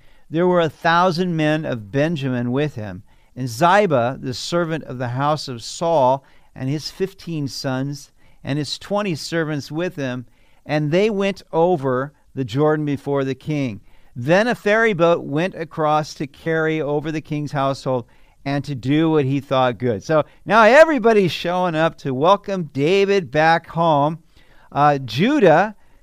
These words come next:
comes to escort him across the Jordan River, even providing a ferry boat. And then there's a couple other people that show up as well. Shimei, now you recall, Shimei,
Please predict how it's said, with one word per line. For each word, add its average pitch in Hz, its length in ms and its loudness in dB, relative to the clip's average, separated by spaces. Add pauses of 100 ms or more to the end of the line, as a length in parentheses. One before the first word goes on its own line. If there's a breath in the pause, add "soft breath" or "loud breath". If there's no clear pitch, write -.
(160)
comes 185 380 -2
to 175 180 -2
escort 214 640 -2
him 165 280 -2
across 175 520 -2
the 165 140 -6
Jordan 160 380 -2
River, 160 320 -2
even 175 420 -6
providing 160 720 -4
a 123 100 -6
ferry 180 440 -2
boat. 120 400 -4 (520 soft breath)
And 220 120 -6
then 349 100 -4
there's 330 160 -2
a 269 40 -4
couple 262 360 2
other 226 240 4
people 202 540 -2
that 160 460 0
show 185 380 2
up 175 220 4
as 147 240 -8
well. 151 400 2
Shimei, 151 640 -2
now 151 180 2
you 165 160 -4
recall, 214 440 0
Shimei, 165 800 -2